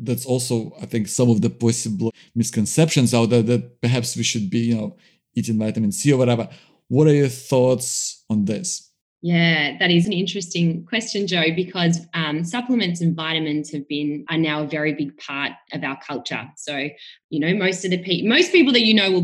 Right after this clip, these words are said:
Speaker 2: be on some sort of, um, supplements. I guess where this school of thought is, is that the more supplements that you take or the more nutrients that you're putting into your body, the better, and the more nurturing you're being to your body. Now, this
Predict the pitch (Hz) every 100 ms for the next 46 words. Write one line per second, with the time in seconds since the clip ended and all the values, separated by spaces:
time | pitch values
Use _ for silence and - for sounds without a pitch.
0 | 175 165 170 165 160 165 165 147 143 -
1 | 143 135 139 - 143 - 151 120 - -
2 | - - - - _ - 214 262 262 -
3 | 220 196 208 170 - - 202 180 170 196
4 | 214 208 175 170 170 170 160 - - -
5 | 170 196 196 202 202 202 - 196 190 175
6 | 170 - - - 170 170 180 - 190 330
7 | 294 202 190 190 185 185 180 190 214 208
8 | 196 190 165 170 170 170 165 165 156 151
9 | 254 208 180 226 - 170 196 190 131 -
10 | - 175 170 165 160 160 165 - 151 143
11 | 135 143 147 170 156 135 131 127 131 -
12 | - - - _ _ - 185 185 262